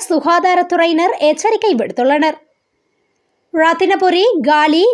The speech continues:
களத்துறை, குருநாகல், கேகாலை மற்றும் மாத்தறை மாவட்டங்கள் அதிக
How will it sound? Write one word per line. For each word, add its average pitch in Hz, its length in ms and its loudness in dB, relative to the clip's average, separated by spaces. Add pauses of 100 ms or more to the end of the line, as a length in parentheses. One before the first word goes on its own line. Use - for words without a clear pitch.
(200)
களத்துறை, 320 500 0 (220)
குருநாகல், 320 600 0 (200)
கேகாலை 320 520 2 (120)
மற்றும் 320 340 -2
மாத்தறை 330 400 -2
மாவட்டங்கள் 339 680 -2 (580)
அதிக 453 340 2